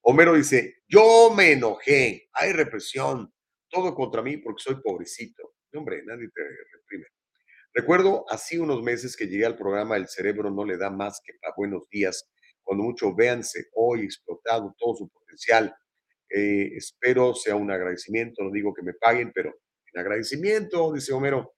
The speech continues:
"Con los varones ha sido más complicado mi trabajo, no avanzan", dice, "sigo igual de mensos, pero no soy Dios para saber estos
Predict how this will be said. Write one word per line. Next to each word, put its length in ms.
"Con 160
los 160
varones 480
ha 40
sido 220
más 180
complicado 520
mi 100
trabajo, 480
no 80
avanzan", 760
dice, 280
"sigo 240
igual 360
de 160
mensos, 600
pero 280
no 160
soy 200
Dios 320
para 140
saber 240
estos 240